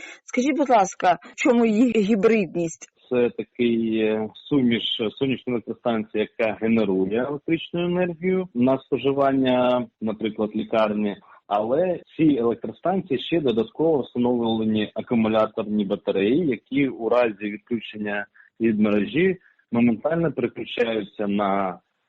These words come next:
Speaker 2: акумулятори, і деякий час вони можуть рабо-, робити автономно, безшумно і, скажімо, екологічно. А якщо ще буде сонце світити,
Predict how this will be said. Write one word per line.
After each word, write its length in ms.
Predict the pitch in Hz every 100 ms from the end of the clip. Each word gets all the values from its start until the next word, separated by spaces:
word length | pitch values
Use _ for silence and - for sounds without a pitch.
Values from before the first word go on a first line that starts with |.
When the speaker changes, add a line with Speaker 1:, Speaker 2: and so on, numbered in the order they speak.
| _
Speaker 2:
акумулятори, 920 | 101 95 - 117 117 143 185 143 131 -
і 120 | 120
деякий 440 | 107 135 139 - 98
час 360 | 131 147 -
вони 260 | 120 117 135
можуть 340 | 123 117 -
рабо-, 280 | 104 101 110
робити 580 | 107 104 113 113 107 104 -
автономно, 640 | 107 - 107 139 170 151
безшумно 800 | 110 107 - 160 160 143 131 120
і, 240 | 101 139 127
скажімо, 380 | - 95 95 85
екологічно. 720 | 110 135 120 95 95 - 82 80 _
А 540 | 98 123 123 123 120 120
якщо 400 | 123 120 - 139
ще 200 | 127 -
буде 300 | 113 113 110 -
сонце 340 | 160 185 185 160
світити, 560 | - 151 156 147 139